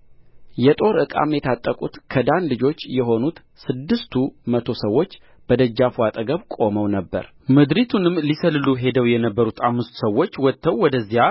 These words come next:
ገቡ። የተቀረጸውን ምስል፣ ኤፉዱንም፣ ተራፊሙንም፣ ቀልጦ የተሠራውንም ምስሉንም ወሰዱ። ካህኑም የጦር ዕቃ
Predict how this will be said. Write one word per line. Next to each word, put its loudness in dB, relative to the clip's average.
ገቡ። -2
የተቀረጸውን 4
ምስል፣ -2
ኤፉዱንም፣ 0
ተራፊሙንም፣ 0
ቀልጦ -4
የተሠራውንም -2
ምስሉንም -2
ወሰዱ። 2
ካህኑም 2
የጦር 2
ዕቃ -6